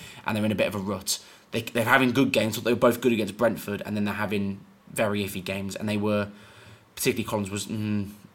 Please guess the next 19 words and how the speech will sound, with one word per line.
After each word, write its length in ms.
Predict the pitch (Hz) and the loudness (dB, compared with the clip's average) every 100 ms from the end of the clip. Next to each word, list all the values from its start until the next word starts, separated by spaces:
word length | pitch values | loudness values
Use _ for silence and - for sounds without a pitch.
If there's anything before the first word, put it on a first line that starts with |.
| _ | _
a 60 | 113 | -2
little 200 | 117 101 | 0 0
bit 120 | 87 | 0
shaky 340 | - 110 110 98 | 0 0 -2 -6
at 60 | |
times 320 | - 101 92 - | -4 -4 -4 -4
tonight 180 | 95 | -4
against 220 | 87 95 107 | -6 -6 -6
Leeds. 280 | 98 92 | -8 -4
So, 360 | - 113 107 101 - - - - - | -2 0 0 0 -4 -18 -20 -20 -14
uh, 300 | - 104 98 85 | -4 -2 0 0
yeah, 220 | 104 98 | 0 0
I 80 | 113 | 0
think 120 | 156 | 2
I'd 80 | 135 | 4
go 100 | 123 | 2
with 80 | 107 | 0
them 120 | 92 98 | -2 -8
three. 160 | - | -12